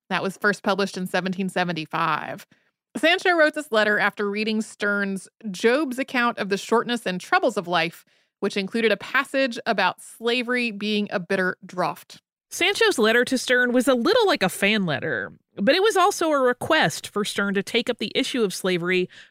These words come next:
Speaker 2: more powerfully in his own writing. We read a bit of this letter earlier in the episode.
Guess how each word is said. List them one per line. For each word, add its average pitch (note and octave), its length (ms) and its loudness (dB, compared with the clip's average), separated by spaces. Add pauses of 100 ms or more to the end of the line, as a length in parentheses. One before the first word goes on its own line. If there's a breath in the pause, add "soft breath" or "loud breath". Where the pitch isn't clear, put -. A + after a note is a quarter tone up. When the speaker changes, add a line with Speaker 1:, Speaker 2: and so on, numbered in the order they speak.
Speaker 2:
more B3 280 2
powerfully B3+ 640 0
in F#3 80 -2
his G3 180 0
own D3+ 180 -2
writing. E3+ 600 -2 (600 soft breath)
We D4+ 160 4
read F4 180 4
a C4 80 2
bit C4+ 180 2
of A#3 80 2
this G#3 180 0
letter F#3 380 2
earlier F#3 380 2
in E3+ 140 -4
the D#3+ 120 -4
episode. D#3+ 640 -6